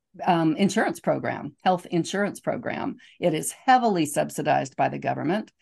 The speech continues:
And, um, if you, if people were to compare their employer plan with their H S A to Medicare, they would generally find, I, I mean, the exception is if somebody just doesn't use healthcare at all,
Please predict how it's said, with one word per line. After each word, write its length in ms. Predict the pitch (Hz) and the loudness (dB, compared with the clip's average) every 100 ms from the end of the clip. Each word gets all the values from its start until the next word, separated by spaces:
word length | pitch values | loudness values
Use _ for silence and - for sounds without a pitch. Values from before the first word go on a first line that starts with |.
| - - _ | -20 -20 _
And, 540 | 190 170 165 160 160 151 - | -2 0 2 2 0 0 -2
um, 380 | 170 160 156 - | -2 0 0 -2
if 200 | 180 147 | -6 -4
you, 140 | 196 196 | -4 -4
if 160 | 185 - | -6 -4
people 320 | 240 247 226 | -2 0 2
were 120 | 196 | 0
to 120 | 190 | -2
compare 800 | 175 - - 226 220 165 151 151 _ _ _ | -4 -4 -2 0 4 6 4 0 _ _ _
their 440 | 165 160 170 170 170 | -10 -2 2 2 2
employer 520 | - 170 196 196 185 | -2 -2 0 0 0
plan 440 | 180 202 185 156 | -2 -2 0 0
with 120 | 151 151 | -2 -2
their 160 | 151 | -4
H 220 | 151 160 | -4 -4
S 200 | 156 156 | -4 -2
A 420 | 180 175 151 147 147 _ _ - | -2 0 0 -2 -8 _ _ -4
to 480 | 196 175 160 156 - | 0 2 2 -2 -4
Medicare, 720 | 180 196 208 202 143 131 135 - _ _ _ - | 0 2 2 -2 -2 -2 -4 -8 _ _ _ -12
they 340 | 156 180 165 | -2 0 0
would 240 | 156 156 220 _ _ _ - | -2 -6 -10 _ _ _ -12
generally 500 | - 185 185 165 151 | -2 2 2 2 -2
find, 340 | 147 160 151 | -2 -4 -4
I, 140 | - - | -8 -4
I 60 | 208 | 0
mean, 180 | 208 202 | 2 4
the 80 | 202 | 2
exception 580 | 196 - 349 - 233 | 0 2 2 2 -4
is 320 | 202 180 175 165 | -2 -2 -2 -2
if 100 | 175 | -2
somebody 440 | 202 190 190 170 | 0 2 2 0
just 340 | 170 175 180 | 0 -2 -2
doesn't 360 | 139 180 180 170 | 2 2 2 -2
use 260 | 165 151 151 | -2 -2 -2
healthcare 420 | 151 - 156 143 | -4 -4 -4 -2
at 80 | 147 | 0
all, 380 | 139 131 - | 0 0 -4